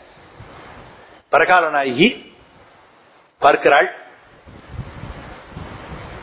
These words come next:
எம்பெருமானையே நினைச்சுருக்காள். இவள் நிலை இவள் தாயாருக்கு தெரியவில்லை.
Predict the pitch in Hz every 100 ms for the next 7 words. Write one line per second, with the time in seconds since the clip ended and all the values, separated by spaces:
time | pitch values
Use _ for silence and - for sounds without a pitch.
0 | - - 226 226 214 190 175 185 170 156
1 | 170 139 135 147 156 - - - _ _
2 | _ _ - - - - - - - -
3 | _ - - - - 208 247 226 208 254
4 | 311 277 214 226 220 190 233 240 214 214
5 | 233 175 165 139 131 147 - -